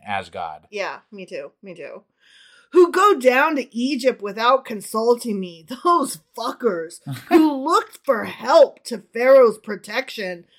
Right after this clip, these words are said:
Speaker 2: to Egypt's shade for refuge.
Speaker 1: It
Speaker 2: Oh, whoa,
Speaker 1: strikes me
Speaker 2: whoa.
Speaker 1: that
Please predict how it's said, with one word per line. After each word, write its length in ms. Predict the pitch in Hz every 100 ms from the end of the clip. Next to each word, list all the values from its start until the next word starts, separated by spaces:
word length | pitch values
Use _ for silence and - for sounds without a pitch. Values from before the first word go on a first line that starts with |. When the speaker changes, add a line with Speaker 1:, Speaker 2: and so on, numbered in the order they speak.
| _ -
Speaker 2:
to 240 | 240 247
Egypt's 520 | 254 294 240 226 -
shade 720 | - - 233 262 277 233 170 -
for 160 | 180
refuge. 680 | 170 202 233 226 175 156 156
Speaker 1:
It 100 | 135 302
Speaker 2:
Oh, 360 | 311 381 220 208
whoa, 120 | 269
Speaker 1:
strikes 360 | 226 240 -
me 100 | 208 185
Speaker 2:
whoa. 140 |
Speaker 1:
that 80 | 160